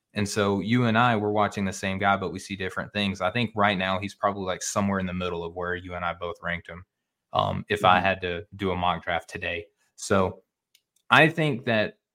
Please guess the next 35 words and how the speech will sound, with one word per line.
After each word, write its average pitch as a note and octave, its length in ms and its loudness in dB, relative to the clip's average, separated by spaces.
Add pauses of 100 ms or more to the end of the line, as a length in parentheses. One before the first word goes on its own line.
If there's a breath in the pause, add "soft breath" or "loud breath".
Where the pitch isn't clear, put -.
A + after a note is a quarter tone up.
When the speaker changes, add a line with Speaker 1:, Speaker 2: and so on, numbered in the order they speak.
(160)
Speaker 1:
a A#2+ 80 2
lot C#3 180 8
of C#3 80 6
the A#2+ 60 -4
things A2+ 300 0
that G#2 80 -6
you G#2 80 -2
said G2+ 260 -2
hold G2+ 220 -4
very F#2+ 240 0
true F#2+ 240 -6
for F#2 200 -4
how F2+ 220 -2
I'm F2 140 -4
looking F2 260 -8
at F2 120 -4
him. F2+ 180 -10
Like, F2+ 160 -6
he A#2+ 160 2
is G#2+ 140 -2
a G2 200 0 (320)
very A#2 300 8
high G#2+ 320 4
feel, G2 680 -4
but G#2+ 220 2
under G#2+ 260 2
the G2 120 0
basket F#2+ 540 -2
big. G2+ 340 2
So F#2+ 420 -4
then C3 200 2
the B2 80 0
question G#2 500 -2
is, G2 260 -4
like, G2 220 -2